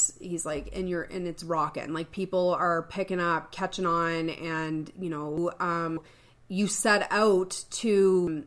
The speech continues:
inspire and educate, and that's what you're doing. So just, like, be calm and patient, and, and what will be, will be," right? So,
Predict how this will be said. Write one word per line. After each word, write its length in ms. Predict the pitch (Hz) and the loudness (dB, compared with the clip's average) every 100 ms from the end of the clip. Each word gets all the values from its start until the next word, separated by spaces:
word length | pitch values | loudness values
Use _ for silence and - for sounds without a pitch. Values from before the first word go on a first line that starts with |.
| - | -4
inspire 800 | 196 190 - 180 170 180 175 170 | -2 -2 -2 2 4 4 4 2
and 240 | 160 175 | 0 -4
educate, 560 | 156 185 180 170 165 160 | -2 -4 -4 -4 -2 -2
and 180 | 180 185 | -2 0
that's 200 | 180 196 | 0 -2
what 100 | 180 | 0
you're 140 | 180 | 0
doing. 340 | 165 170 139 139 | 2 0 -2 -6
So 320 | - 175 175 | 0 0 2
just, 480 | 180 170 - - - | 0 0 -2 -6 -12
like, 500 | 202 185 175 160 196 | -8 -6 -6 -8 -8
be 140 | 196 180 | -6 -4
calm 420 | 170 156 147 156 | -2 -2 -2 -6
and 140 | 165 | -6
patient, 560 | 165 160 160 143 156 - | -4 -4 -4 -6 -8 -8
and, 500 | - 160 156 156 - - - - _ | -6 -6 -4 -6 -8 -16 -20 -20 _
and 360 | - 156 151 151 | -10 -4 -4 -2
what 160 | 156 160 | -2 -2
will 100 | 160 | -2
be, 180 | 160 147 | -4 -4
will 140 | 147 | -4
be," 260 | 156 147 - | -4 -4 -6
right? 320 | 135 151 185 | -6 -4 -4
So, 380 | - 170 151 | -4 -4 -4